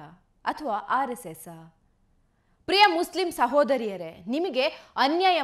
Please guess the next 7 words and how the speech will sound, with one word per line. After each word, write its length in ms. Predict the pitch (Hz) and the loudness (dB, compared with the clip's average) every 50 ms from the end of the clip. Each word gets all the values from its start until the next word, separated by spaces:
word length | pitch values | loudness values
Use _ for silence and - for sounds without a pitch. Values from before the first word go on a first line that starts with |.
| 240 220 | -2 -2
ಮಾಡ್ತಿರೋದು 580 | 220 247 277 - - 320 285 262 226 175 185 175 214 226 - _ _ _ - 190 | -2 -2 -2 -2 -2 -2 0 0 0 -2 -4 -10 -10 -12 -16 _ _ _ -10 -6
ಮೋದಿಜಿಯೂ 540 | 202 233 269 240 339 359 330 220 240 277 285 294 285 | -2 0 0 2 4 2 2 0 -2 -4 -4 -4 -6
ಅಲ್ಲ, 120 | 254 196 175 180 220 - - - _ - 165 214 | -6 -4 -4 -6 -6 -8 -12 -20 _ -10 -8 -4
ಬಿ 100 | 226 269 277 202 | -4 -4 -2 -2
ಜೆ 80 | 269 269 247 - | -4 -4 -6 -6
ಪಿಯೂ 220 | 208 202 233 254 233 196 | -8 -10 -10 -10 -10 -10
ಅಲ್ಲ, 140 | 170 160 | -12 -16